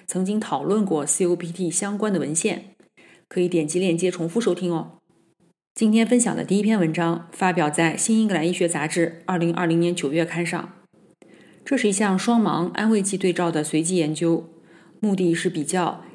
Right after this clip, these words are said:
在夜间动脉血氧饱和度降低，但是未达到长期养疗标准的C O P D患者当中，持续三到四年的夜间氧疗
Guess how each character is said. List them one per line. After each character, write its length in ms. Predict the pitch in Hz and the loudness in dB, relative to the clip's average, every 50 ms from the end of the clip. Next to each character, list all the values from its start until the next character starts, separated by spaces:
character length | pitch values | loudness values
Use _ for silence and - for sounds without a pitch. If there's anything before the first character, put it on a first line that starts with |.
| - - | -20 -10
在 240 | - - 208 196 190 | -2 0 2 2 2
夜 300 | 190 202 220 233 208 180 | 2 4 4 4 4 4
间 340 | 180 190 190 190 190 185 - - - | 2 0 0 0 0 -2 -4 -4 -2
动 140 | 214 208 | 0 0
脉 240 | 196 196 190 180 170 | 2 2 2 2 2
血 140 | 175 - 175 | 2 2 2
氧 200 | 180 180 180 180 | 2 2 0 0
饱 140 | 180 147 - | 0 -2 -2
和 160 | - 156 160 | 0 -2 -2
度 140 | 165 185 185 | 0 0 0
降 260 | - 202 185 170 165 | 2 0 0 0 0
低， 300 | 175 190 185 185 - - - - - - | 0 -2 -4 -4 -6 -8 -18 -20 -14 -4
但 160 | - 208 196 | -2 0 0
是 260 | 190 196 196 185 175 | 0 2 2 2 2
未 260 | - - 254 277 247 190 | 2 2 2 2 4 2
达 240 | 160 147 151 156 | 0 -2 -2 -2
到 240 | 156 180 180 175 - | 0 2 2 0 0
长 320 | - - - 156 156 165 180 | -2 -8 -6 -4 -2 0 0
期 340 | - - - 208 202 180 | 0 -2 -2 -4 -4 -2
养 240 | 170 165 143 - 143 | -2 -2 -2 -2 -4
疗 180 | 151 151 165 175 | -4 -2 -2 0
标 240 | 175 226 214 220 233 | 2 2 2 2 2
准 220 | 233 175 147 131 | 2 0 -2 0
的 160 | 147 147 147 | -2 -4 -2
C 200 | - - - 185 175 | 0 0 2 2 2
O 60 | 175 | 2
P 160 | 175 - 185 | 0 -2 -2
D 100 | 175 170 | -2 -2
患 180 | 151 - 180 165 | -2 -2 -4 -4
者 120 | 151 147 | -4 -4
当 200 | 143 - 160 165 | -4 -2 -2 -2
中， 260 | 165 175 175 175 175 - - - - _ _ _ - - - - | 0 0 -2 -2 -4 -8 -18 -20 -20 _ _ _ -20 -20 -20 -12
持 240 | - - - 202 208 | -8 -4 -2 -2 -2
续 180 | - - 220 | 0 0 2
三 280 | 202 - - 247 240 240 | 2 2 2 2 2 4
到 120 | 233 214 | 2 4
四 300 | 208 - - - 254 233 | 4 4 4 4 4 2
年 260 | 190 160 147 139 139 151 | 2 2 0 -2 -2 0
的 140 | 175 170 | 0 0
夜 220 | - 175 208 190 170 | 0 2 2 2 2
间 260 | 170 208 196 202 190 | 2 0 -2 0 -2
氧 180 | 170 147 151 151 | -2 -2 -4 -6
疗 380 | 143 143 143 156 175 - - | -6 -4 -2 -2 -4 -4 -6